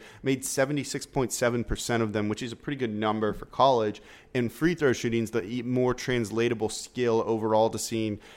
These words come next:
how a prospect's gonna shoot in the N B A usually than field goal percentage overall. So here's a guy who would work. He brings a little bit more to the table offensively than Solomon Hill does.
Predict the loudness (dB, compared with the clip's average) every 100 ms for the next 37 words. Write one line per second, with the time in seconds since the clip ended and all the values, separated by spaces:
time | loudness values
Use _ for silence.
0 | -10 4 6 8 4 2 2 2 -4 -2
1 | -4 -2 -2 0 0 0 -2 0 0 0
2 | 0 -2 0 0 0 -2 -2 -2 -2 0
3 | -2 -4 -8 -4 -2 0 -2 -2 0 2
4 | 2 0 -12 -8 -2 2 2 4 2 4
5 | 2 0 2 2 -2 -10 -6 0 2 2
6 | 2 4 6 6 4 2 4 2 2 -2
7 | 0 2 2 2 0 -2 -2 -2 -2 -4
8 | -2 -2 0 -2 -2 -4 0 0 -2